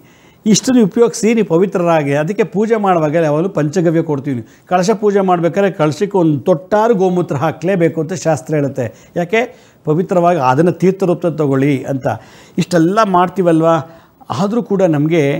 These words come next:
ಎಲ್ಲೋ ಒಂದು ಕಡೆ ಏನು ಭಯದಿಂದ ಜೀವನ ನಡೆಸ್ತಾ ಇದ್ದೀವಿ, ಅಂದ್ಕೊಂಡಂಗೆ ಆಗ್ತಿಲ್ಲ, ಬ-, ಬೇಕಾದಷ್ಟು ವಿಶೇಷವಾದಂಥ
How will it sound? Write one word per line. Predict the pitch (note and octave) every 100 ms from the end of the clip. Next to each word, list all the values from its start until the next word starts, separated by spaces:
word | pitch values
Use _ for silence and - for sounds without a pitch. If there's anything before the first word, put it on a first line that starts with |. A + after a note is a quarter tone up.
| - _ _ _ _
ಎಲ್ಲೋ | - F#3 A3+
ಒಂದು | A3+ F3
ಕಡೆ | F#3+ F#3 D#3 D3 D3+ - _ _ D#3+
ಏನು | F3+ A#3 C4 _ _ - B2
ಭಯದಿಂದ | D3+ D3+ D3+ D3 C3 C#3+
ಜೀವನ | B2+ C#3+ C#3+
ನಡೆಸ್ತಾ | C3+ C3 D3
ಇದ್ದೀವಿ, | C3 C3 C3+ - -
ಅಂದ್ಕೊಂಡಂಗೆ | C3+ D#3 E3+ D#3 C#3+
ಆಗ್ತಿಲ್ಲ, | C#3 - C#3+ C#3 C3+ C3+ - _ C#3+
ಬ-, | C3+ C3+ A#2+
ಬೇಕಾದಷ್ಟು | D3 D#3 F3 F#3 E3+ D3+
ವಿಶೇಷವಾದಂಥ | B2 D#3+ D#3+ E3 D3+ C#3+ C#3